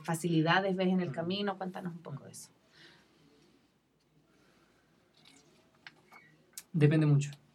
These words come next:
Speaker 1: Mm.
Speaker 2: Depende mucho del camino transitado por la familia.
Speaker 1: Ya.
Speaker 2: Porque hay, hay familias que nos llegan súper convencidas, ¿no? O sea, "Ya, ya leí, he andado buscando esto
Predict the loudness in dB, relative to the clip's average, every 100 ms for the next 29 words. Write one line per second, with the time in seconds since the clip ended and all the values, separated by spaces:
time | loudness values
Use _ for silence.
0 | -4 0 0 0 -2 4 6 6 4 2
1 | 2 2 2 0 2 2 2 0 -2 -4
2 | -2 -6 -6 -10 -12 -16 -20 _ _ -8
3 | 0 0 0 -6 -10 -4 2 2 4 4
4 | 8 8 6 -2 -8 0 2 4 4 4
5 | 4 4 4 4 2 2 2 0 -4 -4
6 | -6 -8 -12 -20 -20 -20 -14 -12 -12 -12
7 | -12 -14 -20 _ -6 2 4 6 4 0
8 | -4 4 6 6 6 4 0 -10 _ -20
9 | _ _ _ _ _ -4 2 4 4 4
10 | 2 2 2 0 -2 -4 -4